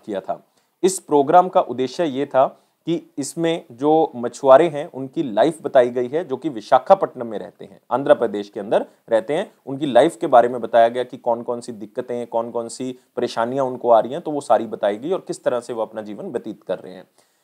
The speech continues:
नेक्स्ट है एक definitely leading the way।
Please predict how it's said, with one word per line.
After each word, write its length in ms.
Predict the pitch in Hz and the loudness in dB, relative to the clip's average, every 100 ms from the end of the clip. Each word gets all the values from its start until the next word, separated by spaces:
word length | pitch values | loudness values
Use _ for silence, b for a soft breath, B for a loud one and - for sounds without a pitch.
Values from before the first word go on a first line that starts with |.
| _ 131 | _ -4
नेक्स्ट 280 | 156 - | -4 -2
है 60 | 190 | -4
एक 300 | - 185 - - | 0 -2 -4 -6
definitely 720 | 110 120 196 170 127 147 175 - | -4 -2 -2 -2 -4 -6 -8 -8
leading 440 | 113 127 139 185 156 | -6 -2 0 2 0
the 100 | 120 | -2
way। 160 | 92 | -6